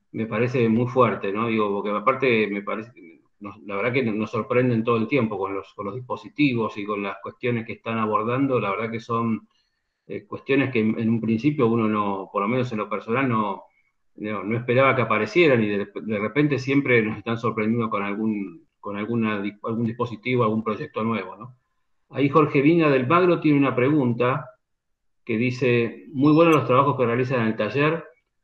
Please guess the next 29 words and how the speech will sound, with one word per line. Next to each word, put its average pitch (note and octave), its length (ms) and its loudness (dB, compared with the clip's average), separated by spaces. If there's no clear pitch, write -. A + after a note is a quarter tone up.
Quería C3 240 2
saber C#3+ 320 4
si C#3+ 80 -6
para A#2 260 2
participar A#2 540 0
en C3 80 0
los A#2+ 140 0
cursos D3 440 0
se A#2 120 0
debe B2 240 2
tener B2 300 0
conocimiento A#2+ 680 -2
previo B2+ 260 -2
en A#2+ 80 0
el A2 100 -2
uso B2 200 -2
de A2 80 0
las A2 120 -4
herramientas C3+ 680 -4
o A#2 100 -12
si A2+ 160 -8
enseñan B2+ 380 -2
un A2 160 -2
poco C3 300 -2
de B2 100 0
eso B2+ 160 -4
en A#2 60 -2
el G#2 120 -6
taller". G2+ 320 -8